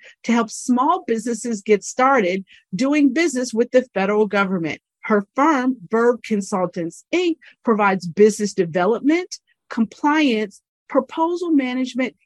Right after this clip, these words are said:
and certification services for businesses interested in doing business with the federal government. Through her twenty plus years of experience,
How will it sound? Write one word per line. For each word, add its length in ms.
and 180
certification 920
services 600
for 180
businesses 760
interested 560
in 160
doing 300
business 560
with 320
the 180
federal 560
government. 500
Through 140
her 120
twenty 340
plus 360
years 260
of 120
experience, 840